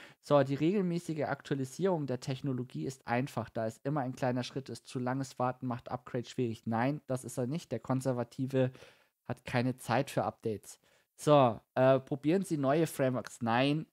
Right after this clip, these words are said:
es ist absolut normal, dass sich ein Codierungsstil im Laufe der Zeit ändert. Dies spiegelt nur wider, dass Entwickler in der Lage sind, etwas Neues zu lernen. Nein,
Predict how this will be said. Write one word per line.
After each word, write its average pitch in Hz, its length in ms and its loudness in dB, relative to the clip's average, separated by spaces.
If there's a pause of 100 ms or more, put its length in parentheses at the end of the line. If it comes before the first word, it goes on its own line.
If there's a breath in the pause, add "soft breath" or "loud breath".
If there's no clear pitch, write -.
(100)
es 127 160 -6
ist - 160 -8
absolut - 380 -6
normal, 131 360 0
dass 147 160 -4
sich - 160 -8
ein 127 200 -4
Codierungsstil 143 680 -4
im 131 100 -4
Laufe 127 180 -2
der 123 140 -8
Zeit 120 220 -6
ändert. 135 300 -6
Dies 127 120 -8
spiegelt 131 360 -8
nur 147 220 -6
wider, 131 180 -4
dass 120 200 -8
Entwickler 131 400 -8
in 120 60 -2
der 117 100 -4
Lage 120 200 -4
sind, - 180 -14
etwas - 300 -12
Neues 123 220 -6
zu - 120 -10
lernen. 120 280 -4
Nein, 120 320 0